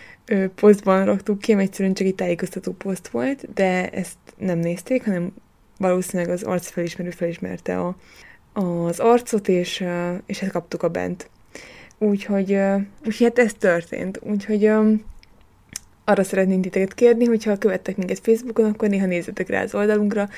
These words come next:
mert egyébként frissítjük, csak lehetséges, hogy így hozzátok nem jutnak el a tartalmaink. És ha már tartalom,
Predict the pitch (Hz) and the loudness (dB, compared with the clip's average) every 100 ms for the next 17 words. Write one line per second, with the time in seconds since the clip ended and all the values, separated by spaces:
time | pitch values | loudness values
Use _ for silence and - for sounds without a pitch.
0 | - - - 185 190 190 190 202 190 208 | -18 -14 -4 -4 -2 -4 -4 -4 -4 -4
1 | 190 185 - 190 - 185 - - - 175 | -6 -8 -10 -14 -6 -8 -8 -12 -8 -8
2 | 175 - 190 175 190 185 - 196 185 185 | -8 -10 -10 -8 -10 -10 -12 -8 -6 -6
3 | 175 180 175 170 - 160 175 175 175 175 | -8 -8 -8 -8 -10 -8 -6 -6 -6 -8
4 | - _ 190 170 - 170 170 180 180 - | -14 _ -6 -4 -6 -6 -6 -6 -8 -12
5 | _ - - _ _ _ _ _ _ - | _ -20 -20 _ _ _ _ _ _ -20
6 | - - - _ _ _ _ _ 220 202 | -20 -20 -20 _ _ _ _ _ 2 4
7 | 202 - 190 180 175 208 208 208 180 214 | 2 0 0 0 0 2 2 0 0 0